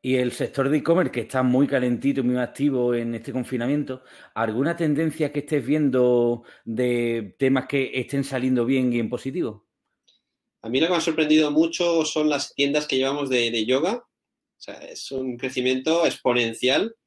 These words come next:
Speaker 2: eh, cómo han surgido la ca-, la cantidad de pedidos y, y es-, han explotado lo que son las, las tiendas de yoga que tenemos actualmente y me ha sorprendido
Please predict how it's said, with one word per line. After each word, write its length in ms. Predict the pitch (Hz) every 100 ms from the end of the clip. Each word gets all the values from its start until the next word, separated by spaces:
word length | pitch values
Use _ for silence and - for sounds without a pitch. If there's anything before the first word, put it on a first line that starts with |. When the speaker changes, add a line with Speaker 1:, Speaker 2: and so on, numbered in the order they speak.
| _ _ _ _ _ _
Speaker 2:
eh, 220 | 117 110 117
cómo 320 | 123 131 131
han 100 | 127
surgido 720 | 123 110 - 135 143 147 143
la 140 | 131
ca-, 160 | 120 113
la 160 | 131 120
cantidad 500 | 120 113 117 123 139
de 180 | 135 120
pedidos 420 | 123 127 131 123
y, 640 | 120 113 104 101 - - _ _ _ _ _ _ 117
y 360 | 117 - 123
es-, 140 | 120 -
han 100 | 139
explotado 440 | 160 156 143 165 127
lo 100 | 110
que 80 |
son 160 | 113 123
las, 200 | 123 -
las 300 | 127 117 113
tiendas 300 | 123 123 120
de 120 | 117
yoga 300 | 123 135 160
que 140 | 139 110
tenemos 340 | 117 117 120
actualmente 640 | 113 120 117 123 131 151
y 160 | 123 110
me 60 | 120
ha 40 |
sorprendido 840 | 139 135 123 135 131 117 107 101